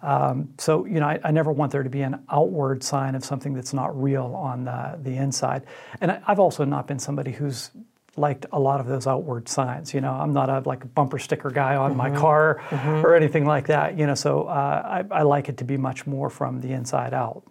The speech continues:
Speaker 1: you know.
Speaker 2: Speaking of bumper stickers, it goes back to what we were just talking about mourning. And this is one I'll just remember, hopefully the rest of my life, but there's only one bumper sticker I remember. And I, I used to serve another church, and I would,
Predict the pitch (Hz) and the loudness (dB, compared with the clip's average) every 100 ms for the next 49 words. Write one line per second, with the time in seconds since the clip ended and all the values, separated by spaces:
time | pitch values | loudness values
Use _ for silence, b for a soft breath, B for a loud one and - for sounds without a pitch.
0 | 131 131 123 - _ - - 180 202 147 | -12 -12 -12 -18 _ -8 0 4 4 4
1 | 151 151 156 - 151 143 143 147 151 139 | 2 2 0 -2 -2 0 0 2 2 2
2 | 139 139 135 147 139 139 139 - 135 139 | 2 0 2 -2 0 -2 -2 0 -2 2
3 | 135 131 139 135 131 127 139 147 160 156 | 2 2 0 -2 -2 0 -2 -2 0 2
4 | 147 139 139 143 139 139 143 139 131 - | 4 4 2 -2 -4 -2 0 0 -2 -6
5 | b b b _ _ - 196 196 214 175 | b b b _ _ 0 2 6 6 6
6 | 180 185 151 151 143 143 143 143 143 165 | 4 2 4 4 2 0 -2 2 2 4
7 | 185 165 175 196 175 165 165 160 160 147 | 4 4 2 2 0 0 -2 -2 0 2
8 | 139 139 139 143 143 139 - b b b | 2 2 0 0 0 0 -4 b b b
9 | 165 151 156 160 170 170 - 156 156 - | -4 -4 -6 -6 -6 -4 0 -2 -2 -16
10 | - 165 160 160 151 151 - 147 147 - | 2 4 4 4 4 2 0 2 2 -2
11 | - - 151 143 135 131 135 131 135 131 | -10 -10 -4 -2 -2 0 2 2 0 -4